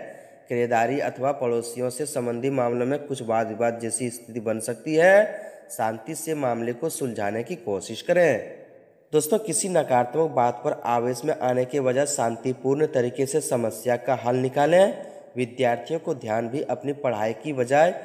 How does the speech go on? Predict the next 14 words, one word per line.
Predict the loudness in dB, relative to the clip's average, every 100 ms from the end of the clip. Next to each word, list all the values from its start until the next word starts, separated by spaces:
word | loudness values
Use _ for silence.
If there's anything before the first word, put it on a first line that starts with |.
| -14 -18 -6
फालतू | 0 0 -2 -10
की | -2
गतिविधियों | -2 0 -2 -2 -4 -2
में | 0 0
लगा | 2 0
रहेगा, | 0 0 4 6 4 2 -8 -18 -14 -12
इसका | -6 -6
असर | -4 -4 -4 -4
उनके | -4 -4 -2
परिणाम | 0 0 0 0
पर | -2
आ | -2 -2 -2
सकता | -6 2 4
है, | 4 4 2 -2 -12